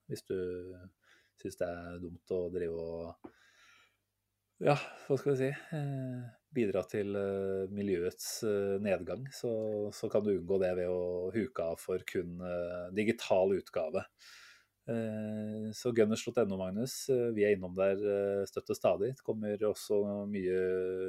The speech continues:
gode nyheter og oppdateringer på hvordan det går i klubben. Så det er, eh, et av flere place to be, eh, når det kommer til Arsenal.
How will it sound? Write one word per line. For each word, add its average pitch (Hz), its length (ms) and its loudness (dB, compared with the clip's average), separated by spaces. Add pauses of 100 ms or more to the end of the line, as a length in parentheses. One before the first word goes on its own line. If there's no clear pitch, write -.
(420)
gode 95 220 0
nyheter 98 520 0
og 92 540 4
oppdateringer 92 720 -2
på 104 80 0
hvordan 92 220 2
det 92 100 0
går 90 100 0
i 92 80 -2
klubben. 92 240 2 (320)
Så 113 220 2 (1200)
det 92 100 2
er, 85 300 -2
eh, 90 560 -2 (400)
et - 160 0
av - 80 4
flere 104 580 4
place 95 300 4
to 101 80 0
be, 98 160 -2
eh, 107 640 -6
når 101 160 0
det 98 80 4
kommer 92 100 2
til 90 140 10
Arsenal. - 260 0